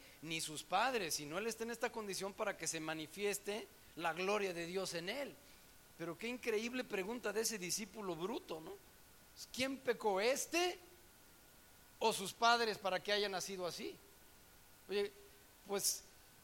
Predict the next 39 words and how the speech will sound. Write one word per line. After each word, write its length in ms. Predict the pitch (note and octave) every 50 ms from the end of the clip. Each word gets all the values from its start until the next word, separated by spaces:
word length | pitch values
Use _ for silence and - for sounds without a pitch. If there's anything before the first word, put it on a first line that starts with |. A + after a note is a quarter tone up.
| - - - - - - - - - -
si 300 | - - - G#3 G3+ G3
analizamos 960 | F#3 F#3 F#3 F#3 F#3 F3+ F3 - - C4+ D4 D4+ D#4 D#4 C#4+ - - - - - - - -
esa 300 | - G#3 G#3 D4+ D4+ D4+
pregunta, 580 | A#3+ A3+ G3+ F3+ G3 G3+ F#3+ F3+ - G3 F#3
es 180 | F#3+ G3+ G3 -
de 80 | - F#3+
la 120 | F3+ F3+
más, 300 | F#3+ G#3 A3 A#3 - - - F#3
la 100 | F3+ D#3
pregunta 340 | E3+ F3 F#3+ G#3+ G#3+ A#3
más 260 | A3+ A3+ A3+ G#3 - - - -
tonta 340 | G#3+ G#3+ G#3+ A3 - A#3
y 40 | A3
más 220 | G#3+ G#3 G#3 G#3 A3
absurda 720 | G3+ - - - - A3 A3 G#3 G3 G3 G#3 A3 A3 -
que 180 | - F3 F3
alguien 320 | E3+ F3+ F#3 F3+ G3 G3 F3+
le 60 | E3
pudiera 360 | C#3+ D#3 E3 D#3+ F3+ F#3 F#3
haber 160 | F3 F3+ F#3
dirigido 380 | F3 F3+ D#3+ D3+ C#3 F3 E3+ E3+
a 40 | -
Jesús, 320 | D3 C3+ - A3+ G#3 F3
y 40 | F3+
era 120 | F#3 F#3+
uno 140 | G3+ G#3 G#3
de 100 | F3+ E3
sus 200 | C#3+ E3 D#3 C#3+
discípulos, 640 | D3+ C#3+ - - G#3+ C4 - - F#4+ F4 D4 E2+ - - - - - - - - - - - - - - - - - - - - - - - - -
de 100 | F3 E3+
sus 200 | - E3 D#3 - -
hombres 340 | G3 G3 G#3 G#3+ A3 A3+ F#3+
de 100 | E3+ F3+
confianza, 680 | - D#3+ D#3 D3 C#3 - E3+ F#3+ A3 A#3+ A#3+ F#3 G3+ F3+
de 80 | F#3+
esos 200 | F#3 F#3 G3 F3+ F3+
hombres 380 | F#3+ F#3+ G3 G3 G3+ F#3+ E3 D3
de 140 | D3+ D3 C#3+
fe, 520 | - - F#3+ A3 B3+ D4 E4 D4 A#3+